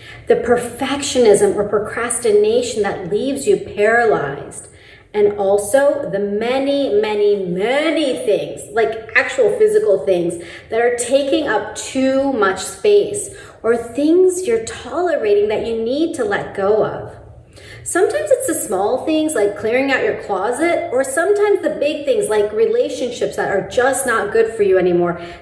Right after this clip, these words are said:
that get to be let go or nicely faded out. Basically, letting go of anything that is stunting you, stifling you, or flat out blocking you has got to go. And when you go, hello, step number three.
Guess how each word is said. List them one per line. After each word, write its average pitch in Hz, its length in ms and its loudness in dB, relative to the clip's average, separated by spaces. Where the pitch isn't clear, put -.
that 175 160 -2
get - 180 6
to 294 100 0
be 285 120 0
let 269 280 0
go - 600 0
or 302 80 -4
nicely 330 460 2
faded 208 400 0
out. - 400 -8
Basically, 311 720 2
letting 226 480 0
go 240 200 2
of - 180 -4
anything 254 500 0
that 196 140 0
is 175 100 -4
stunting 240 680 -2
you, 165 140 -2
stifling 220 1120 0
you, 180 220 0
or 202 120 2
flat 254 420 0
out 202 260 -2
blocking 190 440 -2
you 175 160 0
has 175 300 -4
got 190 380 -2
to 196 140 2
go. - 480 -4
And 175 220 -4
when 185 160 -2
you 320 180 0
go, 247 380 2
hello, 214 680 2
step - 520 -2
number 254 500 0
three. 180 460 -4